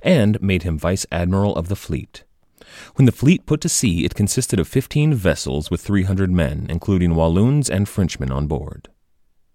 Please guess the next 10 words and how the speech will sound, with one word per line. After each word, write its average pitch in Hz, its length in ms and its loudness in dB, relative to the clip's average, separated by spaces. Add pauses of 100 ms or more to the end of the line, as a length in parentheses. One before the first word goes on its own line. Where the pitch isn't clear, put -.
(160)
End 90 200 0
quote. - 380 -14 (800)
Some 170 300 4
historians 90 580 4
take - 240 0
this - 160 -2
at - 80 -10
face 80 260 -2
value, 69 520 -4
that 71 300 -6